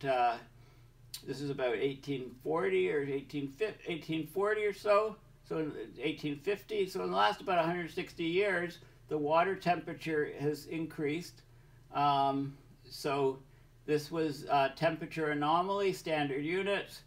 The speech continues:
So we're almost at m-, minus one here, and we're going to plus two. So about three degrees Celsius increase here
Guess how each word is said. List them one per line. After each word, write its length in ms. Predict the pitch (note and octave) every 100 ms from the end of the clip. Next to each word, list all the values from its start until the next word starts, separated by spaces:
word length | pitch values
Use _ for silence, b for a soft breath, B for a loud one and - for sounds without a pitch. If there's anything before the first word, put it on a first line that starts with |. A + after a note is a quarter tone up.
| b b -
So 140 | C#3+
we're 140 | C#3+ D3+
almost 480 | D#3 D#3+ D3+ -
at 180 | D#3 -
m-, 120 | D3 D3 - -
minus 500 | D3+ D3+ D3+ D3 -
one 300 | D#3 F3+ G3
here, 520 | F#3+ G3 G3+ G3 G3 B B -
and 100 | C3+
we're 140 | C3+
going 420 | B2+ D3 D#3 D3+ C#3+
to 420 | - D3+ D3 C#3+ - - - -
plus 320 | D3 C#3+ - -
two. 400 | - E3 C3 -
So 160 | - C#3+
about 360 | C#3 F3 -
three 260 | - F#3+ F#3
degrees 540 | F3+ D#3 D#3+ D#3+ D3
Celsius 600 | D#3+ D#3 D3+ D#3+ D3 C#3+ - b b -
increase 720 | F3 F#3 - G#3 A3+ A3+ -
here 420 | A3 A#3 A#3+